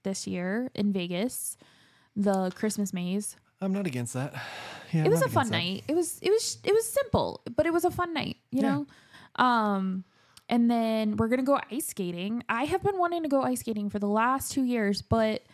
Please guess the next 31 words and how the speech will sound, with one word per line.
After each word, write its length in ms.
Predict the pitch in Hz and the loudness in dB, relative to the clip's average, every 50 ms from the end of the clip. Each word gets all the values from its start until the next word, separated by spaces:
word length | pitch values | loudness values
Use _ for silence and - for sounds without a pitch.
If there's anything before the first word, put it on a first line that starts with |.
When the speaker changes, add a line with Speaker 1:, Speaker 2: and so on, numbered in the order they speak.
| - _ _ _ - | -20 _ _ _ 0
Speaker 1:
I 100 | - 220 | 2 4
was 120 | 220 220 226 | 4 4 4
always 200 | 240 254 277 - | 2 2 2 2
post-op 800 | - - - 240 240 233 - - 269 269 277 294 285 - - - - - _ _ _ _ _ _ _ | 0 0 2 0 0 -2 -2 0 0 2 2 0 -2 -2 -2 -2 -2 -4 _ _ _ _ _ _ _
or, 220 | - 226 226 220 | 0 2 2 2
like, 280 | 214 208 202 202 196 - | 2 2 0 0 -2 -4
<laughs> 0 | |
something 460 | - - - 208 214 220 233 262 262 269 | -8 -4 0 0 2 4 6 6 6 6
was 140 | 269 226 | 6 4
going 280 | 208 240 233 233 220 214 | 4 4 2 2 2 2
on 240 | 208 202 208 214 214 | 2 2 2 2 2
that 160 | 208 196 - - | 0 0 -2 -4
I 40 | - - - | -8 -6 -6
probably 720 | - - 392 415 466 494 480 440 427 427 415 415 392 370 | -2 0 2 4 4 4 4 2 2 4 4 4 4 4
shouldn't 320 | - - 302 302 311 302 | 2 2 0 0 0 0
go 160 | 302 302 294 302 | 0 2 2 2
ice 200 | 302 302 294 - | 2 0 -2 -2
skating. 400 | - 294 302 302 302 302 311 - - - - - - - - - | -2 -2 -2 0 0 -2 -2 -6 -10 -18 -20 -20 -20 -20 -10 -2
And 180 | - - 233 233 | 0 2 2 4
this 180 | 269 277 - - | 2 2 0 0
year, 280 | 339 359 370 359 - - | -2 0 0 -2 -2 0
I'm, 600 | - 269 269 302 349 370 392 392 392 381 370 381 - - | 0 -2 -2 -2 -4 -4 -4 -4 -4 -6 -8 -8 -6 -6
I 180 | 269 294 349 | -6 -6 -6
think 260 | 403 - 427 427 427 - 453 | -10 -10 -10 -10 -8 -8 -8
I'm 100 | 427 392 | -8 -6
fine 280 | - - 392 403 403 381 | -4 -4 -4 -4 -4 -6
to 60 | 349 | -4
go 140 | 339 339 339 | -2 -2 -2
ice 200 | 339 359 370 - | -2 -2 -4 -6
skating. 420 | - - 226 208 196 190 190 196 190 | -6 -6 -6 -6 -6 -6 -8 -8 -8
So 560 | - - 233 226 220 220 214 214 214 214 208 | -8 -6 -6 -4 -4 -4 -4 -4 -6 -6 -8